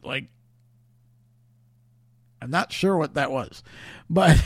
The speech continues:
<laughs> it, it, it was one of those things. It's like slowly the car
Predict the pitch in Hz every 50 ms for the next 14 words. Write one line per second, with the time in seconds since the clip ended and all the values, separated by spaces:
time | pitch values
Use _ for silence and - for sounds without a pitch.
0 | - - - - - - - - - - - - - - - - - - - -
1 | - - - - - - 226 214 202 202 - - - - - - - _ - -
2 | 240 220 - - 233 220 220 233 220 175 226 262 262 262 247 220 208 196 160 -
3 | - 226 233 214 202 180 139 151 165 127 - - 143 165 165 165 - - - -
4 | - 190 196 220 233 233 233 214 185 180 156 170 135 - 147 180 185 180 175 170
5 | 165 151 143